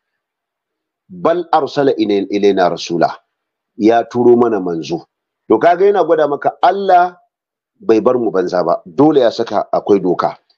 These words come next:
Yasa wani waje Allah ya ce, "Afa hasibtum annama khalaqnakum abathan wa annakum ilayna la turja'un?" Shin kuna tsammanin mu mun halice ku ne a banza, a wasa, ba za ku dawo gare mu ba? Dan haka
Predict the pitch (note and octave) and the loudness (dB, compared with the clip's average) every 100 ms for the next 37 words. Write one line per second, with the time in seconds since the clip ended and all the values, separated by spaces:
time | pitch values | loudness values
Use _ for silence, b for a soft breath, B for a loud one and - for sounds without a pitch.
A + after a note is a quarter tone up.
0 | _ - A#2+ C#3 C3 B2+ B2+ B2+ B2 A#2+ | _ -2 0 2 0 0 0 0 -2 -2
1 | G#2+ G#2+ G#2+ G2 - A#2+ A2+ G#2+ - B2+ | -2 0 -2 -4 -2 0 0 -2 0 -2
2 | C3 A#2+ A#2 A#2+ A2+ A2+ A2+ A2+ A#2+ B2 | -2 -2 -2 0 0 0 2 2 4 2
3 | - A#2 A2 _ _ _ _ _ _ _ | 0 -2 -6 _ _ _ _ _ _ _
4 | - A2 A2+ C3 A#2 A2+ F2+ - F2+ A2+ | -4 0 0 0 0 -2 -4 -2 0 0
5 | B2 A#2 A2 G#2+ A2+ A2+ G#2+ A2+ G#2+ G#2 | -4 -4 -2 0 2 2 2 0 0 2
6 | A2 G#2+ _ _ - A#2+ D#3 C#3 A#2 A2+ | 0 -2 _ _ -2 0 2 0 0 -2
7 | A#2 D3 D3+ C#3 B2+ C3 C3+ C#3 A#2 G2+ | 0 0 0 -4 -4 -6 -4 -2 -4 -2
8 | C3 A#2+ A#2 A2+ A2+ - G#2 A#2 C3 C3 | -4 -2 0 -2 -2 -2 -2 0 0 2
9 | D3+ C3+ - A2+ A2+ A2 E3 C#3 - _ | 0 0 -2 0 0 0 -2 -4 -6 _
10 | _ _ G2+ A#2 B2 A2 A2+ A#2 G#2+ A2+ | _ _ -2 -2 0 0 2 2 0 0
11 | A2+ G#2 A#2 _ _ _ _ _ _ _ | 0 -2 -4 _ _ _ _ _ _ _
12 | _ _ _ _ _ _ _ _ _ C3+ | _ _ _ _ _ _ _ _ _ -2
13 | C#3+ D#3 F#3 E3 D3 C#3 C3+ | -2 0 -2 2 2 2 -2